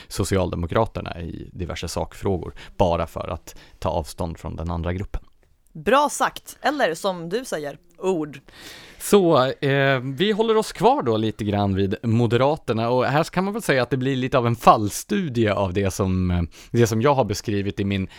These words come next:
Speaker 1: metakrönika som vi just har diskuterat. Du har ju då skrivit specifikt om Moderaternas miljöpolitik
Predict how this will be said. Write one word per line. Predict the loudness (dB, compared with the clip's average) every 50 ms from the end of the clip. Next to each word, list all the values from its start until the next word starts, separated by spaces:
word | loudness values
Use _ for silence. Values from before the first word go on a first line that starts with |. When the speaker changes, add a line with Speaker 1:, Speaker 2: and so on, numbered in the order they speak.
| -14 -4
Speaker 1:
metakrönika | 0 2 2 2 2 0 -4 -6 _ 0 0 0 0 -2 0 2 2 2 4 2 0 -2 -4 -8 -6
som | -6 -6 -4
vi | -2 -2
just | -2 -4 -4 -4
har | -4 -4
diskuterat. | -2 -2 -4 -2 -2 0 0 0 0 -2 -4 -6 -12 -14 -4 0
Du | 2 4 4
har | 4 4
ju | 2
då | 2 0
skrivit | -2 -4 -4 -4 -4 -4 -4 -6
specifikt | -6 -4 -4 -4 -4 -6 -6 -8 -8 -6 -4 -2
om | -2
Moderaternas | 0 0 0 2 2 0 0 0 -2 -2 0 0
miljöpolitik | 0 2 2 2 2 4 4 4 4 2 0 -2 -2 -2 -2 -2 0 0 -2 -2 -2 -6 -8 -12